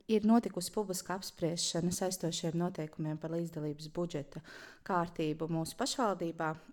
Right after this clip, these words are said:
Publiskā apspriešana notika no divdesmit ceturtā februāra līdz vienpadsmitajam martam.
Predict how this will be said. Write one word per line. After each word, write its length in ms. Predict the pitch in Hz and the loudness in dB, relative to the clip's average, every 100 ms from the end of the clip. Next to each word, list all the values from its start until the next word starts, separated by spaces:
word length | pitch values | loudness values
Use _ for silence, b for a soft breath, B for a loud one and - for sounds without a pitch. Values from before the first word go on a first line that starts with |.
| 196 175 | -10 -6
Publiskā 520 | 190 175 175 - 170 170 | -4 -4 -4 -2 -2 -2
apspriešana 680 | - - 165 175 180 175 | -4 -4 -2 -2 -4 -2
notika 320 | 180 175 165 170 | -2 -2 -2 0
no 60 | |
divdesmit 460 | 165 180 175 - 156 | 0 0 -2 -6 0
ceturtā 400 | 180 185 185 156 156 | 0 0 -4 -4 -2
februāra 560 | 190 175 160 151 156 160 | -2 -2 -2 -2 -2 -4
līdz 200 | 160 175 | -4 -2
vienpadsmitajam 580 | 175 180 - 165 151 175 | -2 -4 -6 -6 -4 0
martam. 460 | 262 - 233 208 | 0 2 -2 -2